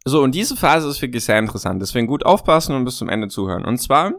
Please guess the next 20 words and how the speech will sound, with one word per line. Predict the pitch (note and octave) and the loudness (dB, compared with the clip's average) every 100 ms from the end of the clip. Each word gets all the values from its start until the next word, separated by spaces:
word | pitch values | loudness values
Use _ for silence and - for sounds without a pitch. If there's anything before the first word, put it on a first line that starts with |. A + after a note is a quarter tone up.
| - | -8
ging | - D#3+ | -2 0
es | F#3+ E3+ | 0 -2
dann | - A#2 D#3 | -2 -2 -2
von | - C#3+ | -4 -4
Mitte | D#3+ G3+ F3 | -4 -4 -4
März | A#2 A#2 E3 - | -2 -2 -4 -10
bis | - C3 - | -6 -4 -4
Anfang | - C#3 D3 A2 | -4 -6 -6 -4
April, | G2+ - F3 A3 A#3+ | -4 -2 -2 -2 -4
vielleicht | - B2+ C#3+ | -4 -2 0
erinnern | B2+ D3+ | -2 -4
sich | D3+ D#3+ | -6 -6
noch | C#3+ C#3 | -6 -4
einige | B2+ C3 C3 | -4 -4 -4
daran, | A2 A#2+ C3+ | -4 -2 -4
da | A2 | -2
gab | G#2+ B2+ | -2 -2
es | - | -4
auch | - A2 | -2 -2
eine | - G#2+ | -2 -4